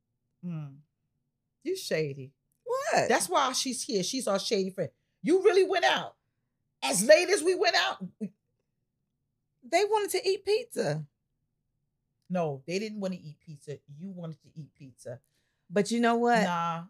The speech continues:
Speaker 1: nah,
Speaker 2: I had
Speaker 1: Shell.
Speaker 2: two slices.
Speaker 1: We, where I told you to go?
Speaker 2: No, we didn't make it up there 'cause it was just too late. So went to our other spot.
Speaker 1: You sneaky.
Speaker 2: I ain't sneaky.
Speaker 1: You
Speaker 2: I told
Speaker 1: sneaky
Speaker 2: you I was
Speaker 1: as hell.
Speaker 2: going on a
Speaker 1: No, that's
Speaker 2: pizza
Speaker 1: all right, though.
Speaker 2: fellowship.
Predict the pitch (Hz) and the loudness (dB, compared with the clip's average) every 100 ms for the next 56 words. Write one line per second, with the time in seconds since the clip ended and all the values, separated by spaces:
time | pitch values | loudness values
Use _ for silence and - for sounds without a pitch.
0 | - 170 165 269 254 147 127 320 277 320 | -8 -4 0 4 4 4 2 0 -2 -2
1 | 311 320 - 190 123 147 - - _ _ | -2 -2 0 0 0 -2 -10 -20 _ _
2 | _ _ 160 202 190 175 185 185 214 202 | _ _ -6 -4 -4 0 0 0 -4 -4
3 | 208 381 - _ _ _ 190 202 196 180 | -8 -8 -10 _ _ _ 4 8 8 8
4 | 208 196 175 170 156 135 123 135 - 156 | 6 4 4 0 2 0 0 -2 0 -2
5 | 156 143 131 - 147 139 113 107 - 143 | -2 -2 -6 -6 -6 -4 -4 -6 -6 -2
6 | 139 120 139 160 156 156 147 151 - 147 | -2 -2 -4 -6 -4 -4 -2 -4 -2 -2
7 | 143 131 - 135 123 - - 466 - 294 | -2 -4 -8 -10 -10 -12 -2 0 0 -6
8 | 226 - 117 _ _ 508 605 659 - - | -10 -12 -20 _ _ -2 -2 -2 -2 4
9 | 640 571 370 480 - 554 605 571 523 - | 6 6 8 6 6 4 6 6 4 2
10 | 554 523 494 539 554 508 427 480 466 381 | 0 0 2 4 4 4 4 6 6 6
11 | 480 494 587 | 6 6 4